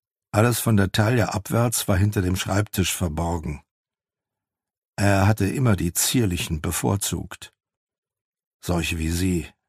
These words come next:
Ebenmäßiges Gesicht, große blaue Augen, hohe Wangenknochen. Ein hübsches, adrettes Mädchen. Die perfekte kleine Pastorenfrau. Es war so lange her,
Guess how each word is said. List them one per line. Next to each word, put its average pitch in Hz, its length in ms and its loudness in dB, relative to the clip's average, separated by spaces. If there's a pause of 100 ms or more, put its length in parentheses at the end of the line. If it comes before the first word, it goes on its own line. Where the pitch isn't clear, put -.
(680)
Ebenmäßiges 90 840 2
Gesicht, 107 460 -2
große - 360 -2
blaue 82 360 -4
Augen, 101 380 0 (680)
hohe 98 340 4
Wangenknochen. 98 840 2 (760)
Ein 85 240 -2
hübsches, - 420 0
adrettes 95 540 -2
Mädchen. 73 540 -6 (320)
Die 78 80 -8
perfekte - 680 -4
kleine 95 360 -2
Pastorenfrau. - 1000 -6 (1300)
Es 98 180 -4
war 98 160 6
so 98 160 8
lange 95 240 6
her, 101 580 2